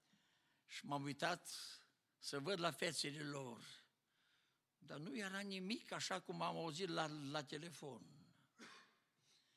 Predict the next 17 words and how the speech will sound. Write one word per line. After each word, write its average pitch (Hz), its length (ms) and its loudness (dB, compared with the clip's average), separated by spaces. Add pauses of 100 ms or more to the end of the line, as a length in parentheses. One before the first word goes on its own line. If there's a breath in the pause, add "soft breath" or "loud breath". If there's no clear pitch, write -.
(600 soft breath)
Și 170 240 -2
zice: 151 220 0
„Bei 165 220 2
un 147 140 0
ceai, 208 280 2
o 143 60 0
cafea, 160 520 -2 (120)
așa - 200 0
cum 156 120 -2
se 143 140 -2
obișnuiește.” 160 920 -4 (1200 soft breath)
Și - 140 -8
zic: 202 120 0
„Nu.” 143 440 2 (1700 soft breath)
„Da, 170 300 -2
sunteți 156 560 4
bine?” 147 600 2